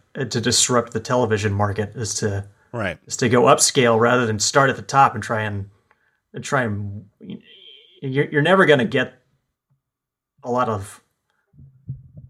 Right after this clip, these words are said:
Speaker 1: action in that market because those things turn over so infrequently. I mean,
Speaker 2: Right.
Speaker 1: somebody buys a big screen T V, they don't, they usually don't replace them that fast. But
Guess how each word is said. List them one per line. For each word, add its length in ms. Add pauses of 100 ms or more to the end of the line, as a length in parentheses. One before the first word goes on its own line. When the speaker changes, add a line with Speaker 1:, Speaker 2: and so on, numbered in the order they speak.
(140)
Speaker 1:
action 340
in 80
that 160
market 340
because 300
those 200
things 200
turn 260
over 220
so 300 (360)
infrequently. 840
I 40
mean, 180
Speaker 2:
Right. 80
Speaker 1:
somebody 220
buys 220
a 60
big 180
screen 240
T 160
V, 160
they 80
don't, 300
they 120
usually 340
don't 100
replace 320
them 80
that 160
fast. 400 (480)
But 300